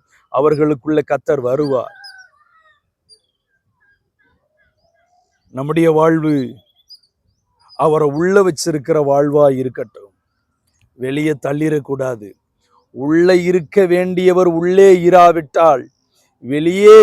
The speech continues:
இருக்கக்கூடிய அசுத்தங்கள் எல்லாம் உள்ளே வந்துவிடும். அதுல பாதிக்கப்பட போறது நாம தான். ஆகையினால,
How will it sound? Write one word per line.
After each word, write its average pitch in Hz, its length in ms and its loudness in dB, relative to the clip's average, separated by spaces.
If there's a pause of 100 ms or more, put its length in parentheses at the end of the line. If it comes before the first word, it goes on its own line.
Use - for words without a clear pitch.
இருக்கக்கூடிய 196 680 -2
அசுத்தங்கள் 190 760 -2
எல்லாம் 185 380 0
உள்ளே 208 360 6
வந்துவிடும். 180 580 0 (1000)
அதுல 156 600 0 (540)
பாதிக்கப்பட 165 680 0 (100)
போறது 151 640 -2
நாம 135 480 -6
தான். 127 340 -6
ஆகையினால, 139 720 -4